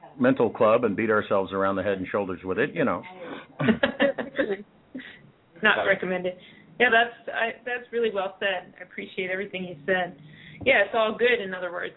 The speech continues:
Speaker 2: we're on this journey, um, and everything serves us, whether we realize it or not, whether we understand it or not.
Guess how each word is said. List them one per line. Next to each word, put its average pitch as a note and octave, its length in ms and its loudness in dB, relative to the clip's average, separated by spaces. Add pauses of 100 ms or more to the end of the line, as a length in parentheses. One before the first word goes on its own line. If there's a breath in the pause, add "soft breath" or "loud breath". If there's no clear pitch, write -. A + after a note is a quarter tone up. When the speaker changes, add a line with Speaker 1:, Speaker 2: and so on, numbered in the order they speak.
(120)
Speaker 2:
we're F#3+ 160 -4
on F#3 200 -6
this F#3 100 -8 (180)
journey, F#3+ 460 -2 (640 loud breath)
um, E3+ 440 -4
and F3 280 -4 (200)
everything G3 420 0 (140)
serves G3 300 2
us, E3+ 240 -6 (300)
whether F#3+ 260 0
we E3+ 160 -10
realize F#3 520 0
it E3+ 80 -10
or D#3+ 100 -8
not, E3+ 320 -6
whether F3 180 -6
we E3+ 100 -6
understand F3 560 0
it D#3 100 0
or D3+ 100 -2
not. D3 340 -4